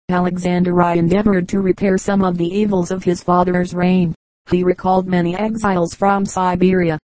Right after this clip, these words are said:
suppressed the secret inquisition, and restored many rights of which the people had been deprived. His greatest abilities were displayed during the wars with France.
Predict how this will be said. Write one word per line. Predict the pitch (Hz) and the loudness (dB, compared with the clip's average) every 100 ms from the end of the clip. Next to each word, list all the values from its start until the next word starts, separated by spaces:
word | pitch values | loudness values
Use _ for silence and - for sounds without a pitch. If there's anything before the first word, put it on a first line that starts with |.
| _ | _
suppressed | - 180 - 175 196 | -8 -8 -2 -2 -2
the | - | -2
secret | 196 190 - 196 | 0 0 -2 -2
inquisition, | 196 190 185 180 185 185 160 - _ _ - | 0 -2 -2 0 0 -2 -4 -6 _ _ -2
and | 180 | -2
restored | 180 180 - 185 185 | 0 -2 -2 -2 0
many | 185 180 175 | 0 0 2
rights | 170 180 202 | 0 0 -2
of | 208 202 | -6 -4
which | 190 - | -4 -2
the | 170 | -4
people | 170 202 185 | 0 -2 -2
had | 180 196 185 | -2 -4 0
been | 170 | 0
deprived. | 170 170 175 180 185 175 - _ _ | -2 -4 -2 0 0 -2 -10 _ _
His | - 180 | -4 -4
greatest | - 185 196 196 - | 0 -2 0 -2 -4
abilities | 180 202 220 196 175 | -2 0 0 2 0
were | 196 202 202 | 0 2 2
displayed | 190 190 - 175 190 185 | 2 -2 -2 -2 0 0
during | 196 190 180 | 0 0 0
the | |
wars | 170 185 202 175 | 2 0 0 -2
with | 190 190 | -4 -4
France. | - 180 185 165 | -2 0 0 -2